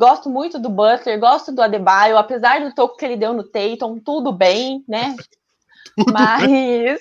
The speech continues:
Speaker 1: <laughs> passou, passou, já não lembro mais.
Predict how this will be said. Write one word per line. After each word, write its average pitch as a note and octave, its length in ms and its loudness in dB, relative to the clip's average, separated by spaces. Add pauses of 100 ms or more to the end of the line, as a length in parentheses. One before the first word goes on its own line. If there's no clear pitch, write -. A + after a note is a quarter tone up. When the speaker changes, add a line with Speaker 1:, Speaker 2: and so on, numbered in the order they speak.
(120)
Speaker 1:
<laughs> - 920 -6
passou, C#4+ 420 2
passou, A#3 400 -6
já G#3+ 140 2
não C#4 160 -2
lembro A3 360 0
mais. F3+ 320 -4